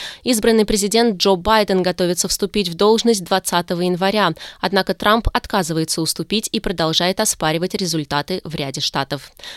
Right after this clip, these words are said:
Подробнее об этом еще поговорим в нашем выпуске в программе. Тем временем несколько человек были ранены в результате стрельбы в пригородном торговом центре в городке Ваувот-,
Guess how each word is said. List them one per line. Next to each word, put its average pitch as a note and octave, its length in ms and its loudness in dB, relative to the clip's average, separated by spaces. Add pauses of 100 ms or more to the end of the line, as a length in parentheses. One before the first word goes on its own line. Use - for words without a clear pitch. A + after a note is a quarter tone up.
Подробнее E3+ 480 2
об E3 120 0
этом A3 260 2
еще F#3 200 0
поговорим E3 600 -2
в E3+ 80 -6
нашем D#3 380 0
выпуске D3 440 -4
в - 140 -14
программе. D3+ 720 -6 (640)
Тем A3+ 120 0
временем B3+ 380 0
несколько B3 420 0
человек A3+ 460 2
были G#3+ 240 4
ранены G#3 520 4
в F#3 40 -2
результате F#3+ 500 0
стрельбы G3 540 -2
в - 100 -6
пригородном F#3 540 0
торговом F3 500 0
центре G3+ 460 0
в E3 40 -4
городке F#3 560 0 (300)
Ваувот-, F#3+ 540 2